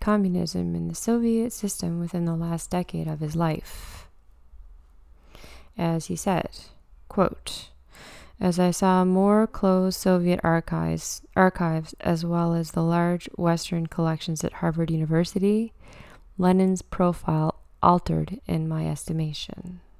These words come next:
So it's funny how you can believe in one thing for such a long time and then shift your thinking once you learn more information. And it really goes to show how important it is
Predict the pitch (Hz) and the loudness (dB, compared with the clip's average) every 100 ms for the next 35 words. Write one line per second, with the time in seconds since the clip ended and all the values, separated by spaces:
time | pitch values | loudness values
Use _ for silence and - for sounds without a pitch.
0 | - - - - - - - - - - | -20 -20 -20 -20 -20 -20 -20 -20 -20 -20
1 | - - - - - - - - - - | -20 -20 -20 -20 -20 -20 -20 -20 -20 -4
2 | 262 240 - - - 330 247 196 190 180 | 0 2 0 -4 -2 0 2 0 0 0
3 | 170 170 165 - 196 185 180 180 180 180 | 0 -2 -6 -4 -2 0 0 2 2 2
4 | 185 165 165 170 175 185 175 165 165 - | 2 0 -2 0 -2 -2 -2 -2 -4 -4
5 | 170 170 170 165 170 - 170 165 165 160 | -4 -4 -4 -4 -6 -6 -6 -4 -6 -6
6 | 156 - 214 - 180 - 180 175 170 160 | -8 -6 -6 -4 -8 -4 -4 -2 -4 -4
7 | 165 - 165 165 160 160 160 156 151 160 | -6 -4 -2 -2 -4 -4 -4 -4 -6 -8
8 | - 160 156 160 - - 170 170 - _ | -10 -8 -6 -8 -8 -10 -10 -14 -20 _
9 | _ _ _ _ - - _ _ - - | _ _ _ _ -20 -20 _ _ -20 -20
10 | - - _ - - - - - 202 214 | -20 -20 _ -20 -20 -20 -10 -2 0 4
11 | 269 294 226 214 - 190 - 202 185 175 | 4 4 4 2 0 -8 0 2 2 0
12 | 180 170 - 233 - 185 160 156 160 160 | -4 -6 -4 -4 -2 -4 -4 -4 -6 -10
13 | - - | -16 -20